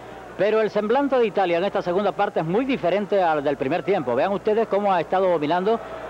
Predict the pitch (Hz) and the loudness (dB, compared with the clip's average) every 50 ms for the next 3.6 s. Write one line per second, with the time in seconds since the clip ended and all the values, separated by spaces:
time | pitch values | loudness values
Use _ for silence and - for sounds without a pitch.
0 | - - - 143 165 151 170 160 165 156 - 160 156 156 156 139 - 180 196 208 | -10 -6 -2 -2 0 0 0 0 -2 -2 0 0 0 0 0 0 2 2 2 2
1 | 196 180 180 160 170 185 214 220 208 180 147 139 139 147 170 180 - - - - | 2 0 -2 0 0 0 0 0 0 0 2 2 2 0 -2 -2 -6 -8 -10 -10
2 | - - 135 151 156 - - 214 247 254 247 220 - 165 180 202 247 277 262 220 | -6 -2 -2 0 0 0 0 0 0 0 0 -2 0 0 0 0 0 0 2 0
3 | 185 170 185 220 - - 196 180 175 143 131 120 | 0 0 0 0 0 0 0 0 2 2 2 0